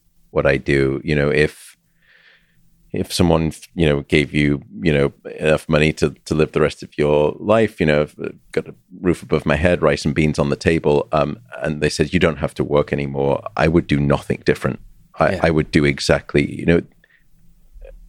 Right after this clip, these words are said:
Speaker 1: this sounds a little crass, and I hope it doesn't sound this way, but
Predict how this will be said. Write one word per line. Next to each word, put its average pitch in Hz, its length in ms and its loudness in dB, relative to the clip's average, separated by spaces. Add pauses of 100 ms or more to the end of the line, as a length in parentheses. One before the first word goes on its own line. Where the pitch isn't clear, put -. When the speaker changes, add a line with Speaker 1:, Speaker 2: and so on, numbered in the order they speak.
(600)
Speaker 1:
this - 120 -2
sounds 98 380 2
a 80 60 2
little 71 260 0
crass, - 680 -4
and 69 360 -2 (220)
I 80 120 0
hope 85 140 0
it - 80 -4
doesn't - 280 -4
sound - 280 -8
this - 200 -10
way, 69 140 -2
but - 260 0